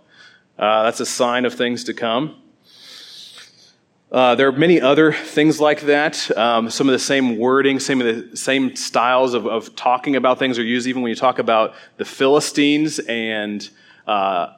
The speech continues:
and what's his name, Goliath. Talks about all the scaly armor that he wore. And where was he struck?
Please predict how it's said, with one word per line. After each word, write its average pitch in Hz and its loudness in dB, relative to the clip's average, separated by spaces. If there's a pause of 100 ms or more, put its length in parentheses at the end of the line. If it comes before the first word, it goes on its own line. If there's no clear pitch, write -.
(240)
and 104 -8
what's - -6
his 120 -6
name, 120 -2
Goliath. 107 0 (240)
Talks 127 -2
about 117 2
all 120 4
the 120 0
scaly 131 0
armor 127 2
that 147 0
he 165 -2
wore. 156 2
And 117 -4
where 135 4
was 165 2
he 180 -2
struck? 185 -2